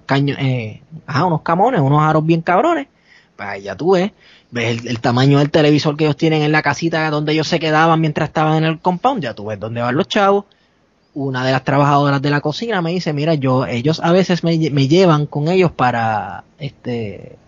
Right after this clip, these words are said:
para San José, para yo hacer de criada de la casa de allí, ¿verdad? Como de sirvienta, y ellos tienen una mansión".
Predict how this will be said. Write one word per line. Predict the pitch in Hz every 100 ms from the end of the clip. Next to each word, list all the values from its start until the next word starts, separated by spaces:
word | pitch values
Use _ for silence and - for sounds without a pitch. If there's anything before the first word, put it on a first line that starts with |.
| _ -
para | 123
San | 127 131
José, | 143 165 196
para | 165 123
yo | 117
hacer | 120 147
de | 165
criada | 156 120 110 147 120
de | 110
la | 107
casa | 117 -
de | 117
allí, | 113 185
¿verdad? | 131 190
Como | 151 123
de | 113
sirvienta, | 117 95 156 208 123
y | 113
ellos | 101 110
tienen | - 107 131
una | 123 110
mansión". | 165 147 85 - 120